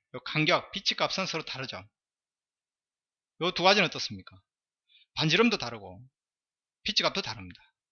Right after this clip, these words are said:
그렇죠? 요런 피치 값이 동일하죠. 그렇지만 반지름이 달라지는 거죠. 요거는 피치 값도 동일하고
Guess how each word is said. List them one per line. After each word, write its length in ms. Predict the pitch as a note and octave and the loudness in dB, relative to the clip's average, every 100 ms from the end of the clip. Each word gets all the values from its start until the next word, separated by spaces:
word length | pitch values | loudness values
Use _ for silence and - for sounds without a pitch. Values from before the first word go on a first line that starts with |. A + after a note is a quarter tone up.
| _ _ _ _ _ _ - | _ _ _ _ _ _ -18
그렇죠? 220 | A#2+ D#3+ _ _ _ _ - | -14 -14 _ _ _ _ -8
요런 180 | C3+ | -6
피치 200 | C#3+ - E3+ | -4 -2 0
값이 140 | D3 | 0
동일하죠. 640 | C3 C3 C3 A#2+ A#2+ F#3+ A#3+ _ _ _ _ | 0 -2 -2 -4 -2 -4 -6 _ _ _ _
그렇지만 420 | A#2+ - D#3 A3 _ _ - | -10 -4 -2 -2 _ _ -12
반지름이 520 | C3 B2+ C#3+ F#3+ C4 _ _ _ _ _ _ - | -8 -2 0 0 -2 _ _ _ _ _ _ -8
달라지는 360 | C#3+ E3+ B2+ | -2 -2 -2
거죠. 160 | G#2 - _ _ _ _ _ _ _ - | -6 -12 _ _ _ _ _ _ _ -10
요거는 320 | C3 D3+ F#3 | -2 -2 -2
피치 200 | - G#3 | -4 -2
값도 200 | F3 D#3 | 0 -2
동일하고 600 | E3+ C3 A#2+ A2+ D#3 B3 | -2 -2 -2 -2 -4 -4